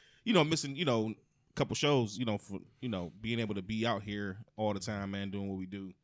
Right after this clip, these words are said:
So it's gonna be, it's gonna be bittersweet, man. But as far as moving to the new spot, man, <clears throat>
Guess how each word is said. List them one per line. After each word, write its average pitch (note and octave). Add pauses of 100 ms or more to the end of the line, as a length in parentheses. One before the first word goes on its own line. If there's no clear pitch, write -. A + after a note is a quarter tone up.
(400)
So A#2
it's C#3
gonna C#3+
be, C#3
it's C#3
gonna C3+
be B2+
bittersweet, A#2+
man. A2
But G#2 (680)
as -
far B2+
as A2
moving B2+
to C3+
the A#2+
new A#2+
spot, C#3
man, A#2 (100)
<clears throat> -